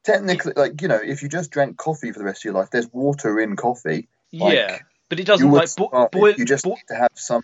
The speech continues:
Speaker 1: source of water every single day. Honestly, it doesn't have to be water water. It can be any drink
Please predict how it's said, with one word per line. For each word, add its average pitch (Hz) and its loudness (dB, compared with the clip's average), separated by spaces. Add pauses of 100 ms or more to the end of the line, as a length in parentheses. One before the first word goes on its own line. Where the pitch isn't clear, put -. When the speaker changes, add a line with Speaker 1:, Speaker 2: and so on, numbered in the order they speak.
Speaker 1:
source 117 -6
of 98 -14
water 113 -2
every 92 -4
single 95 -6
day. 92 2 (260)
Honestly, 151 -2
it 127 4
doesn't 180 0
have 139 0
to 131 -6
be 120 -4
water 120 0
water. 98 -4
It 90 -4
can 107 -14
be 110 -8
any 120 -2
drink 101 -4